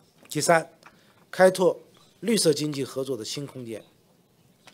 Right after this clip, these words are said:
中东欧国家自然条件优越，农产品品质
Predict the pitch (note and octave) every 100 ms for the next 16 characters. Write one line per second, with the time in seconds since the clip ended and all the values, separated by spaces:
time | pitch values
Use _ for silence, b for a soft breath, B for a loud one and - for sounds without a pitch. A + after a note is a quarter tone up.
0 | _ _ _ _ _ _ _ _ _ _
1 | _ _ _ _ _ _ G3+ A3 G#3 G3+
2 | F#3+ F#3+ F#3+ G3+ F#3+ F#3+ F#3+ F3+ D#3+ F#3
3 | G#3+ G3+ - _ _ _ _ _ - C#3+
4 | G#3 E3+ D3+ C#3 C3 - A2 G#2 B2+ D3